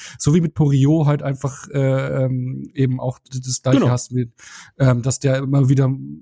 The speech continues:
Speaker 1: bei einem neuen Fall, äh, vor Ort ist und, äh, oder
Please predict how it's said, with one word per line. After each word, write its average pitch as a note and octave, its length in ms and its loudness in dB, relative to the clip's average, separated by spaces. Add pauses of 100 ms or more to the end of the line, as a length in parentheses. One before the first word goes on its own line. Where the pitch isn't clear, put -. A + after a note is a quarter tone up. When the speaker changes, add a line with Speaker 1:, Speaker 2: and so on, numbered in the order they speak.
(160)
Speaker 1:
bei C3+ 200 -4
einem B2+ 100 2
neuen C3 220 0
Fall, C3+ 420 -2 (680)
äh, D3 160 2
vor D3+ 220 0
Ort E3 220 -2
ist E3 260 2
und, C#3+ 440 0
äh, D3 80 2
oder D3 180 2